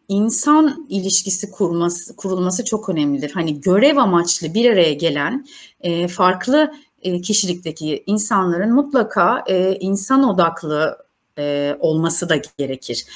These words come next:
Yani biraz daha birbirine dokunarak, e, birbirini anlayarak, empati kurarak, e, bir yaklaşım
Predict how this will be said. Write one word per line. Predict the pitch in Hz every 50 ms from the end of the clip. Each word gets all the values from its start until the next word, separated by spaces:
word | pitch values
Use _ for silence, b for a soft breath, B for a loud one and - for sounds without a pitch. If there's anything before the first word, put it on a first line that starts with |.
| B B B -
Yani | 233 233 214 202 180 190
biraz | 277 294 302 269 269 254 233 208
daha | 214 214 226 240 226 202
birbirine | 208 214 196 220 220 226 220 190 175
dokunarak, | 190 185 185 - 220 226 220 196 180 170 170 - - -
e, | 165 165
birbirini | 180 196 190 196 208 208 208 208
anlayarak, | - 175 180 180 185 202 214 202 175 160 156 - -
empati | 165 180 185 180 208 208 208 233 220
kurarak, | - - 190 185 202 202 190 170 156 147 147 - B B B B B B B B B B _ 190
e, | 185 175 175 175 180 175 175 175
bir | 208 214
yaklaşım | 208 175 190 - 190 185 - - 202 196 180